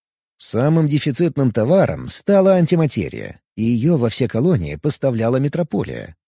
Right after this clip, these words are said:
С уничтожением Марса пропали поставки антиматерии, а среди клонов не было ученых, как у клана Ивановых, чтобы воссоздать производственный цикл. Со специалистами по работе с три дэ принтерами у них тоже было туго,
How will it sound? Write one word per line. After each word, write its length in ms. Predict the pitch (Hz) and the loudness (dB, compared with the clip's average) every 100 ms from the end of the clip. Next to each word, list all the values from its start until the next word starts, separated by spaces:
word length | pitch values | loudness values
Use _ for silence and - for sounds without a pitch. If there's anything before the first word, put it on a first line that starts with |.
| - | -6
С 100 | 170 | -2
уничтожением 720 | 139 113 120 110 113 107 95 | 0 0 -2 0 2 2 2
Марса 560 | 92 117 135 190 202 - | 2 0 0 0 0 0
пропали 460 | - 127 - 165 208 | -2 -2 0 0 0
поставки 580 | 185 185 - 139 - 180 | 0 -2 0 -2 0 0
антиматерии, 800 | 165 175 160 - 62 62 104 - _ | 0 0 -2 -4 -10 -10 -12 -14 _
а 100 | 147 | -2
среди 320 | - 127 117 | 0 0 0
клонов 520 | - 180 190 98 - | 0 2 2 0 -4
не 280 | 101 139 214 | -4 -2 -2
было 180 | 104 98 | 0 0
ученых, 640 | 101 - 208 147 76 - - | 0 0 0 0 -2 -10 -8
как 140 | 170 | -2
у 100 | 196 | -2
клана 320 | 196 190 170 | 0 2 2
Ивановых, 560 | 190 208 160 71 65 - | 2 4 2 0 -8 -12
чтобы 360 | - - 139 156 | -8 -4 0 0
воссоздать 680 | 165 - 180 151 113 80 - | 0 -2 -2 0 -2 -2 -4
производственный 720 | 113 120 107 110 - 131 170 | 0 0 2 0 0 -2 -2
цикл. 420 | - 90 - 52 - _ _ _ _ | -2 -10 -12 -16 -20 _ _ _ _
Со 200 | - 123 | -4 -2
специалистами 800 | 127 143 123 135 147 135 143 135 | 0 0 0 0 2 0 2 0
по 140 | 117 | 2
работе 380 | 127 123 127 135 | 2 2 0 0
с 80 | - | -2
три 140 | 120 | 0
дэ 120 | 113 113 | 0 0
принтерами 560 | 190 190 92 73 69 | 2 0 0 -4 -6
у 160 | - 151 | -2 0
них 200 | 214 - | 0 0
тоже 340 | 160 202 208 | 2 2 4
было 280 | 170 160 202 | 2 2 2
туго, 540 | - 85 69 64 58 | 0 -8 -8 -8 -10